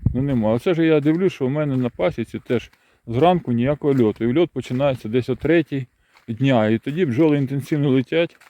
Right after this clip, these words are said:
і несуть пилок. Що це за такий сон чи така погода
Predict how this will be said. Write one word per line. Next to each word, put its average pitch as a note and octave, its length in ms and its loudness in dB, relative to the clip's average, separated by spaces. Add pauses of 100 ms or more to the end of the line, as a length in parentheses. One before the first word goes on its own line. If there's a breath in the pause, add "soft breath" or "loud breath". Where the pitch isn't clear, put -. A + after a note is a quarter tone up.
(500 soft breath)
і C3 80 -8
несуть C#3 380 0
пилок. B2+ 460 2 (1120)
Що E3+ 200 0
це E3+ 140 2
за D#3 120 0
такий D#3 280 -2
сон E3 280 0
чи C3+ 140 -8
така C#3+ 260 -2
погода C#3 580 0